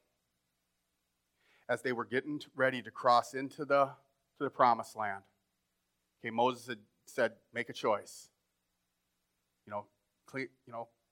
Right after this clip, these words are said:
do you wanna, do you want life or death? Do you want blessings or cursings? Do you wanna follow God, make him the most important thing?" And then Joshua is there getting ready to, to walk in. Joshua tells the people of Israel, and God is calling his church today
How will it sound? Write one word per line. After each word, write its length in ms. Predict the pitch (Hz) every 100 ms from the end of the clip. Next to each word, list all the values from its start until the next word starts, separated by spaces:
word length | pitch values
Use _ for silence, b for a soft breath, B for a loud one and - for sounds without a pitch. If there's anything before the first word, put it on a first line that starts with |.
| _
do 60 | 123
you 80 | 110
wanna, 260 | 117 123
do 60 | -
you 60 | 117
want 160 | 120
life 240 | 120 127 135
or 60 |
death? 280 | 127 117 110
Do 60 | -
you 40 |
want 160 | 110 101
blessings 360 | 113 123 139 123
or 60 |
cursings? 500 | - 123 - 110 - -
Do 60 |
you 40 | 110
wanna 160 | 107
follow 340 | - 135 135 135
God, 320 | 127 120 120
make 220 | 113 -
him 120 | 123
the 60 | 120
most 220 | 120 -
important 380 | 120 123 110 -
thing?" 220 | 117 110 _ b b 123
And 100 | 127
then 120 | 120
Joshua 480 | 123 139 151 170 139
is 100 | 123
there 160 | 131
getting 240 | 127 131 120
ready 320 | 117 139 156
to, 140 | 151 - -
to 80 |
walk 360 | 135 143 131 -
in. 280 | 131 127 92 _ _ _ _ _ _ _ _ _ -
Joshua 480 | 139 135 147 151 123
tells 360 | - 151 156
the 100 | 156
people 280 | - 156 156
of 100 | 139
Israel, 360 | 143 127 131 120
and 80 | 113
God 220 | 131 127
is 100 | 117
calling 500 | - 156 160 180 180
his 280 | 147 123 -
church 520 | - - 156 156 -
today 560 | - 143 139 120 104